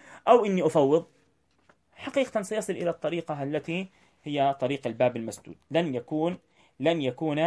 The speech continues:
آه، موفقا في طريقة، آه، تفكيره. وأنا على يقين بأن من فكر في هذا الكلام يا أخوان اللي ذكرته لكم قبل قليل،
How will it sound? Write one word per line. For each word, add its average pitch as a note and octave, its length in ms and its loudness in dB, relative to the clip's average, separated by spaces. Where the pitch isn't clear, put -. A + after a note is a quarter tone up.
آه، A#2 560 -2
موفقا C#3 580 0
في C#3 180 -4
طريقة، F#3 680 -2
آه، B2 100 -4
تفكيره. A#2 800 -8
وأنا C3+ 260 -8
على B2+ 260 -2
يقين F#3 540 -6
بأن B2 680 -4
من E3 200 2
فكر B2+ 440 0
في D3 160 -4
هذا C#3+ 160 4
الكلام B2+ 340 -2
يا A2+ 60 -2
أخوان A#2+ 200 -6
اللي A#2 200 -6
ذكرته E3+ 280 -2
لكم C#3 200 -4
قبل B2 220 -2
قليل، C3 300 -2